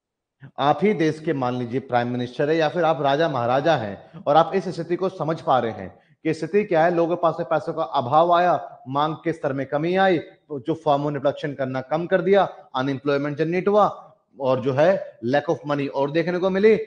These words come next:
उसकी वजह से lack of demand और जनरेट हुआ और ये अनएम्प्लॉयमेंट पे, अनएम्प्लॉयमेंट इकोनॉमी में देखने को मिल रहा है, इकोनॉमी पूरी तरीके से रिसेशन में आ गई है। हाँ, मैं एक चीज को मानता हूं कि इस सिचुएशन में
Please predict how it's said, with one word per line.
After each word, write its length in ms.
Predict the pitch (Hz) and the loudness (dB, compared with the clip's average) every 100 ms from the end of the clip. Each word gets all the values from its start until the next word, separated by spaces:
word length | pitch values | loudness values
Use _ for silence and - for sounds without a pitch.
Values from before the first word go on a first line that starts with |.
| - - | -10 -14
उसकी 200 | - 180 | -2 -2
वजह 100 | 165 | 0
से 60 | |
lack 200 | 139 131 | -2 -2
of 100 | 131 | -4
demand 280 | 127 127 123 | -2 -2 -2
और 200 | 123 160 | 0 2
जनरेट 360 | 165 185 190 190 | 2 2 2 4
हुआ 180 | 208 185 | 6 6
और 400 | - - 135 139 | 2 -6 -2 0
ये 80 | 147 | 0
अनएम्प्लॉयमेंट 680 | 135 135 123 131 127 131 131 | -2 -4 -4 -4 -4 -6 -4
पे, 60 | |
अनएम्प्लॉयमेंट 880 | 123 117 117 120 117 113 120 131 151 | -4 -4 -10 -8 -8 -6 -6 -6 -10
इकोनॉमी 360 | 131 104 110 123 | -14 -14 -12 -10
में 100 | 123 | -8
देखने 260 | 107 113 | -8 -10
को 100 | 107 107 | -14 -14
मिल 120 | 107 | -2
रहा 160 | 123 | 4
है, 360 | 170 202 - - 123 | 4 4 -2 -16 -14
इकोनॉमी 300 | 135 127 131 | -6 -4 -4
पूरी 240 | - 127 | -4 -4
तरीके 320 | 123 120 117 | -2 -4 -2
से 200 | 135 175 208 - - | 4 6 6 0 -8
रिसेशन 520 | 127 135 139 135 143 135 | 0 2 2 0 -2 -4
में 160 | 131 | 0
आ 120 | 123 113 | 0 0
गई 200 | 110 101 | -2 -2
है। 180 | 101 - _ _ | -4 -6 _ _
हाँ, 180 | 117 170 | 2 4
मैं 140 | 170 160 | 4 0
एक 260 | 123 123 | -2 -4
चीज 160 | - 139 | -6 -6
को 100 | 170 | -4
मानता 400 | 151 120 120 143 | -2 -2 -2 2
हूं 160 | 190 120 - _ _ - | 2 0 -6 _ _ -8
कि 60 | |
इस 320 | 156 160 185 185 | -8 -2 -2 -2
सिचुएशन 480 | 180 160 151 156 | -6 -4 -4 -4
में 300 | 139 156 175 | -2 -4 -4